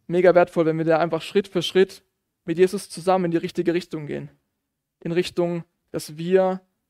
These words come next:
aus dieser Dankbarkeit herausleben können. Und es ist ein Schlüssel dazu, dass wir Menschen,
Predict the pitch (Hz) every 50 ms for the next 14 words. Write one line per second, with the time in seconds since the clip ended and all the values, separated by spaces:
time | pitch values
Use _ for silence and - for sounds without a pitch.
0 | _ _ _ _ _ _ _ _ _ - 160 - - 160 160 151 165 185 208 196
1 | 180 160 - 165 151 156 165 156 151 156 165 156 - 151 143 143 143 135 - -
2 | - - 143 - _ _ _ _ _ _ _ _ _ _ _ _ _ _ _ _
3 | _ _ _ _ _ _ _ _ _ _ _ _ _ _ _ - 156 160 156 -
4 | 170 165 - 190 202 196 214 165 156 160 - - 165 160 170 185 190 - _ _
5 | _ _ _ _ _ _ _ _ _ _ _ _ _ _ _ _ _ _ _ _
6 | _ _ _ - 156 - - 156 160 156 156 156 160 180 - - 170 165 165 160
7 | 160